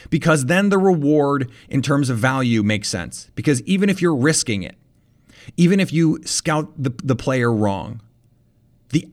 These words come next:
the opportunity for that player to actually impact the game in a meaningful enough way to make that pay off is there.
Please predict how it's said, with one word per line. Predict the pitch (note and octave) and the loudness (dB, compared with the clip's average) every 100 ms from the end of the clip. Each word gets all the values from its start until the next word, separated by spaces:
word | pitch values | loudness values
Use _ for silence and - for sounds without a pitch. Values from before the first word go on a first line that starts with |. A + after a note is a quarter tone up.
| - | -2
the | C#3+ - | 0 0
opportunity | D3 D3 C#3+ - - - C4 G3 A#2+ | -2 -2 -2 -4 -4 4 4 4 0
for | - G#2 | -2 -4
that | G2+ F#2 | -4 -4
player | A2 G#2 | -4 -4
to | G2 C#3 - | -4 -8 -4
actually | D#3 - D#3 D#3+ D#3 | -4 -2 -2 -2 -2
impact | D3+ D3 D#3 C#3 - | -4 -4 -4 -4 -6
the | B2+ | -6
game | A2+ C3+ B2 | -2 -2 0
in | A#2+ | 0
a | |
meaningful | A#2 B2 D3+ D#3+ C#3 C3+ | 2 4 4 2 0 0
enough | B2+ A#2 | 0 -2
way | B2 A#2+ A#2 G#2 - - - | -2 -2 -2 -4 -14 -20 -2
to | C#3+ | 2
make | A#2+ A#2 D3+ B2 | 4 2 0 -2
that | C3 B2+ B2 - | -2 0 -2 -6
pay | - A#2+ | -4 -2
off | A2 C3+ - - - - _ _ _ _ _ _ | 0 0 -4 -10 -16 -20 _ _ _ _ _ _
is | C3+ A#2 | 0 0
there. | G2 G2 - | 0 -2 -4